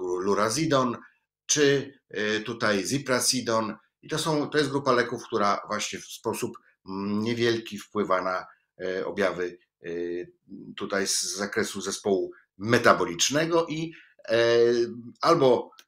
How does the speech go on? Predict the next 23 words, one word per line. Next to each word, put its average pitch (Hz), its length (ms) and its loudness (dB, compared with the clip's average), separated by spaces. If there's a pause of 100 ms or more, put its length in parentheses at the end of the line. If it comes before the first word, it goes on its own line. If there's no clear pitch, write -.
(100)
zaczynamy 127 600 4
już 160 160 0
tymi 156 200 -4
lekami, 170 480 2 (100)
albo 127 300 4
w - 60 -6
przypadku, 113 720 -2 (140)
e, 104 180 -2
pojawienia 110 480 -4
się 107 160 -4
objawów, 101 480 -4 (460)
e, 98 180 0
tych - 360 -4 (220)
niepożądanych 101 920 -2
zamieniamy, 156 800 2 (360)
albo 143 320 0
łączymy 156 640 4
te 90 140 -2
leki. 78 320 -8
Więc 107 240 -8
takie 143 280 0
jest 127 300 2
tutaj, 123 340 -2